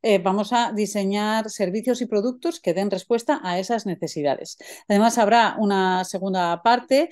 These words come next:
en la que vais a poder testar esos, eh, productos o servicios, em, de una manera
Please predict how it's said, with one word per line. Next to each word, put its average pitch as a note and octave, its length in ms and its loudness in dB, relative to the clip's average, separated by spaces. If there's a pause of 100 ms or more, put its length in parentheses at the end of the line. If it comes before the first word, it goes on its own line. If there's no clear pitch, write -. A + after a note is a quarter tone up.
(260)
en G3+ 200 -2
la G3+ 180 2
que B3 140 4
vais G#3+ 260 0
a B3 100 -2
poder A#3 340 -2
testar G#3+ 600 0
esos, G3 640 -4
eh, F3+ 440 -4
productos G#3 440 0
o B3 60 0
servicios, D4 720 -2 (320)
em, G3+ 520 0
de G3 380 2
una G3+ 300 -4
manera G3 760 -4